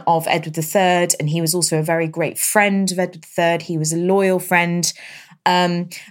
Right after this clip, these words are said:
but like many of the no-, nobles during the Hundred Years' War, with victory in France, uh, y-, money came with that and land. So Henry was one of these noblemen who accumulated great wealth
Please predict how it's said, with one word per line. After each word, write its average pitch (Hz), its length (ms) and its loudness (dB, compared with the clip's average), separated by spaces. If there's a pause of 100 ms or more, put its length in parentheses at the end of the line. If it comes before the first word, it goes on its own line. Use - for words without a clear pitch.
(100)
but - 360 0 (280)
like 240 400 4
many 262 340 4
of - 120 0
the 185 80 0
no-, 165 220 0
nobles 160 640 0
during 165 280 2
the 160 60 0
Hundred 165 220 -4
Years' 165 200 0
War, 185 240 2
with 185 220 0
victory 190 460 2
in 165 100 0
France, 180 640 0 (400)
uh, - 60 -6 (120)
y-, 196 260 0
money 190 380 4
came 170 300 0
with 160 200 0
that 139 240 2
and 156 260 2
land. 151 420 2
So 175 220 2
Henry 202 440 2
was 160 220 -2
one 202 160 2
of 190 140 -6
these 165 320 0
noblemen 160 760 0 (340)
who 165 480 2
accumulated 165 800 0
great 180 360 0
wealth 151 520 0